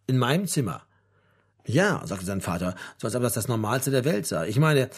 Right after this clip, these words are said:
ich hoffe, ich kriege das hin. Ich bin noch nicht richtig fertig geworden.“ Frank wusste nicht, was er sagen sollte.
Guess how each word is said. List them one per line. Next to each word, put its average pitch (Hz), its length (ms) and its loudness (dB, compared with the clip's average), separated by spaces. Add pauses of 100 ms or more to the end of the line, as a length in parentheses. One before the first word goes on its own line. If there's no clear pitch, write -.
(120)
ich - 140 0
hoffe, 139 200 6
ich 123 80 2
kriege 135 220 2
das 101 180 0
hin. 240 200 2
Ich 110 120 -2
bin 135 140 2
noch 110 100 0
nicht 110 160 -2
richtig 104 220 -2
fertig 180 260 0
geworden.“ 65 400 -6 (1300)
Frank 92 220 -4
wusste 98 180 -4
nicht, 101 160 -6
was 107 60 -4
er 107 80 -4
sagen 113 260 -2
sollte. 85 260 -4